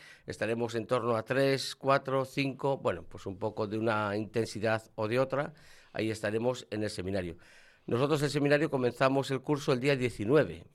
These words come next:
a las siete de la tarde. Claro,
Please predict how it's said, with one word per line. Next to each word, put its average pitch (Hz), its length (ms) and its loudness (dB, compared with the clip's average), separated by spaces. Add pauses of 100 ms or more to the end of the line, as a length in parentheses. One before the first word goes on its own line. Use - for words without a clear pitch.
(160)
a 101 120 -2
las 98 200 0
siete - 440 -2
de 101 40 0
la 101 140 -2
tarde. 92 380 0 (420)
Claro, 87 300 0